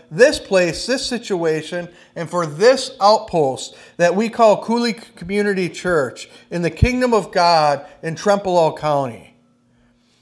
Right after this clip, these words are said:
Because when you get to compare, comparing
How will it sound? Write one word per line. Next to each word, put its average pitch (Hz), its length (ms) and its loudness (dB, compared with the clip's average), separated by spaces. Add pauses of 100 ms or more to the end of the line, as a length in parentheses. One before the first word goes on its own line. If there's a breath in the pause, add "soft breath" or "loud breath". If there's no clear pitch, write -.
(140)
Because 196 260 2
when 214 120 2
you 202 80 0
get 311 240 0
to 269 80 -4
compare, 214 560 2 (360)
comparing 185 760 -2